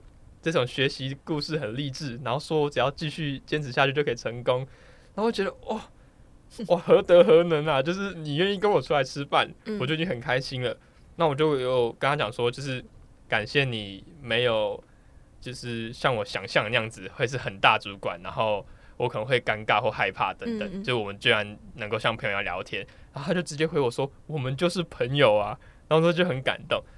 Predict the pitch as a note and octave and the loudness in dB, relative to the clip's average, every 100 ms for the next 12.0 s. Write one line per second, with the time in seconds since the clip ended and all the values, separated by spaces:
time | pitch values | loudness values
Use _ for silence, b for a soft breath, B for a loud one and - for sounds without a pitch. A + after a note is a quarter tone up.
0 | b - F3 G#3 A#3+ D3 D3+ D3+ C#3+ C#3+ | b -2 -2 0 4 4 4 0 0 0
1 | C#3+ C3+ B2+ b b - D3 B2+ C#3 D#3+ | 0 -2 -4 b b -2 0 2 2 4
2 | B2+ A#2+ D3 - C3+ C#3 C#3 C3+ C3 C3+ | 2 -2 -4 0 0 0 -4 -2 -2 0
3 | - A#2 C3+ C#3 C#3 C3 B2 C3+ - F#2+ | 0 0 0 0 0 0 0 -2 0 -2
4 | - B2+ E3 D#3+ C3 D3 C#3+ - D3+ G#2+ | -2 -6 -4 -4 -4 -4 -4 2 2 4
5 | G2 G2 - b b b b b F#3 G3 | 0 -4 -6 b b b b b 0 0
6 | G#3 D#3 G3 b b - F#3+ - - b | -2 -4 -6 b b 2 2 2 -6 b
7 | b b b b E3+ G#3+ A#3 C#3+ G#3+ C#3+ | b b b b -2 2 2 4 4 4
8 | C#3+ C#3+ D3 G#2 - F#3 G3 G#3 A3 A#3 | 2 2 0 -2 -4 -8 -4 -4 -4 -6
9 | - - A3+ E3+ D3+ A3+ D#3+ F#3 G#3+ D#3+ | -10 -20 -10 -2 0 0 -2 -4 -4 -4
10 | E3+ G3+ G3+ E3+ D3+ F3+ F#3 F3 F#3 F3+ | -4 -2 -2 -2 -2 -2 -4 -4 0 -2
11 | F3+ F3 D#3+ D#3 D3 E3+ D3 C3+ A2 C3 | -2 -2 -2 -2 0 0 2 0 0 0